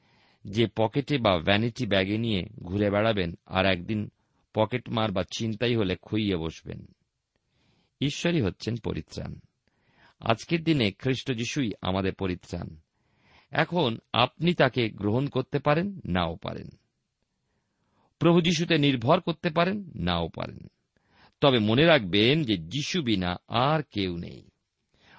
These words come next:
মনে রাখবেন, যিশু বিনা আর কোনো নাম নেই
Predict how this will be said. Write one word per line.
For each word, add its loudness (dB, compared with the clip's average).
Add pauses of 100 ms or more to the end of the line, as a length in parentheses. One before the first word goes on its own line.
মনে 4
রাখবেন, 2
যিশু -6
বিনা -4
আর 2
কোনো -6
নাম -4
নেই -8